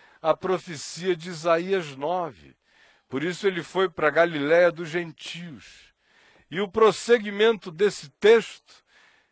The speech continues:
oitocentos anos antes de Jesus nascer,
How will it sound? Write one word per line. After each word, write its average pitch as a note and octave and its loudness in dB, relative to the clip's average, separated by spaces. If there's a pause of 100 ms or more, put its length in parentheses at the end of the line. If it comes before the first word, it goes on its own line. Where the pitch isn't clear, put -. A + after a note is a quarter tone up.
(240)
oitocentos G3+ 2
anos E3+ -2
antes E3+ -4
de D3 -14
Jesus C3+ -8
nascer, C3+ -4